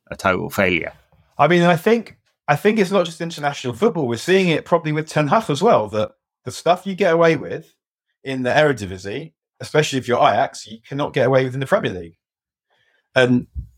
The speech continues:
Speaker 2: it's what, what you require to succeed is, is different.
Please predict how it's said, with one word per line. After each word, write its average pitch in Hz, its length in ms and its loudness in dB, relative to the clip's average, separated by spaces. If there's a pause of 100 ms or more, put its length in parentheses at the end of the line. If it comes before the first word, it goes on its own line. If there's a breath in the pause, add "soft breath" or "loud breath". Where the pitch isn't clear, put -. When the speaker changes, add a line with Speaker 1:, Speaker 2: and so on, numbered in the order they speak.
(180)
Speaker 2:
it's - 400 0 (320)
what, 131 420 0
what 139 360 0 (240)
you 143 160 0
require 131 440 2
to 131 120 -10
succeed 120 680 -10 (840)
is, 120 540 -2
is 113 140 0
different. 92 480 0